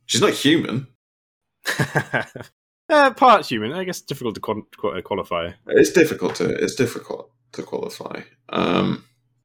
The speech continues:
Speaker 2: No, no, but you're, you're right. This is, this is something that we'll never really fully agree on, and <sighs> we,
Speaker 1: And I
Speaker 2: we,
Speaker 1: think
Speaker 2: we
Speaker 1: that's
Speaker 2: sort of
Speaker 1: perhaps
Speaker 2: judge this from a distance, right?
Speaker 1: I, I,
Speaker 2: 'Cause
Speaker 1: I think that's perhaps why we're never gonna agree on Lara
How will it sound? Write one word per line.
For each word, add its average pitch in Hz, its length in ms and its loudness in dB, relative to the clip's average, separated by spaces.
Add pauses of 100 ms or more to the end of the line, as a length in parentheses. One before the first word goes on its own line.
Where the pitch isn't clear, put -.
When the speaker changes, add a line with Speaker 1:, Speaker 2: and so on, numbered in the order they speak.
(640)
Speaker 2:
No, 180 200 8
no, 156 140 10
but 139 140 6
you're, 147 160 10
you're 139 180 8
right. 90 240 2
This 110 140 -2
is, 123 80 -4
this 123 180 0
is - 80 0
something 117 280 0
that 110 100 -2
we'll 110 100 0
never 107 160 0
really 95 300 -2
fully 90 340 -4
agree 95 220 -2
on, 80 100 -4
and 104 320 -2 (1300)
<sighs> - 20 -14
we, - 320 -10
Speaker 1:
And 131 100 4
I 151 80 6
Speaker 2:
we, 156 60 6
Speaker 1:
think 180 140 6
Speaker 2:
we 180 60 6
Speaker 1:
that's 175 120 4
Speaker 2:
sort 185 140 8
of - 20 6
Speaker 1:
perhaps 143 160 4
Speaker 2:
judge 143 200 4
this 123 140 -2
from 123 160 0
a 98 40 0
distance, - 580 -6
right? 95 220 -2
Speaker 1:
I, - 20 0
I, - 60 -2
Speaker 2:
'Cause 135 260 0 (400)
Speaker 1:
I - 60 4
think 160 180 2
that's 147 200 2
perhaps 123 540 0 (120)
why 104 640 4 (260)
we're 107 160 6
never 104 220 4
gonna 98 240 2
agree 98 280 0
on 95 140 4
Lara 98 420 2